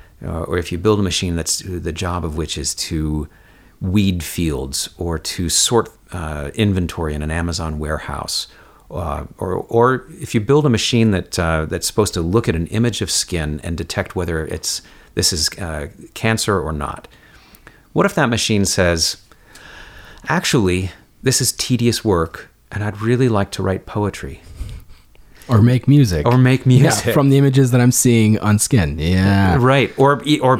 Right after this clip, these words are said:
Speaker 1: maybe even not having anything to do with the images on the skin. If the machine just says, "I wonder what beauty there is in the world. I'd like to meet somebody else of my kind. You know, I'd like to
Speaker 2: Yeah.
Speaker 1: create something entirely new."
Speaker 2: Yeah.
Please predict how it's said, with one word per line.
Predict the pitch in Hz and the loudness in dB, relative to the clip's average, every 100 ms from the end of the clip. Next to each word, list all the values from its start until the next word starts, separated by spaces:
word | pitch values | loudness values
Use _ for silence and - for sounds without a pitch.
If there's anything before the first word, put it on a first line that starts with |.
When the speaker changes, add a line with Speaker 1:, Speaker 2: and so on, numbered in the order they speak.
| - | 2
Speaker 1:
maybe | 127 147 | 2 4
even | 123 117 113 110 | 2 2 2 4
not | 110 120 165 | 4 4 2
having | 117 82 85 | -2 -2 -2
anything | 80 90 | -2 -4
to | 78 | -2
do | 82 | 0
with | 78 | 0
the | |
images | 78 76 82 | -2 -4 -4
on | 80 | -4
the | |
skin. | 80 - 80 | -4 -4 -4
If | 80 | -4
the | |
machine | 101 - 120 | -4 -2 0
just | 117 107 | 0 0
says, | 113 107 - - - - | 0 0 -4 -18 -20 -4
"I | 123 | 0
wonder | 131 160 | 2 2
what | 151 143 98 | 2 2 0
beauty | 98 104 87 | 0 0 0
there | 78 71 | -4 -6
is | 71 | -6
in | 80 | -8
the | 73 | -8
world. | 73 67 60 - - - - - - _ | -10 -12 -14 -16 -20 -20 -20 -20 -20 _
I'd | 135 | -2
like | 139 165 | 0 0
to | 151 | 2
meet | 135 135 135 | 4 4 0
somebody | - 117 107 | 0 0 2
else | 101 101 - | 0 -2 -6
of | 82 | -6
my | 85 82 | -8 -10
kind. | - 82 82 - - _ | -12 -14 -14 -16 -20 _
You | 117 123 | 0 2
know, | 123 | 2
I'd | 117 127 | 0 2
like | 139 | 4
to | 104 | 6
Speaker 2:
Yeah. | 123 131 135 131 | 6 6 4 4
Speaker 1:
create | 127 | 4
something | 110 80 107 | 2 2 -2
entirely | 104 107 104 95 | -2 0 0 0
new." | 95 95 82 - - | 2 2 0 -4 -4
Speaker 2:
Yeah. | 64 64 62 | 0 0 -2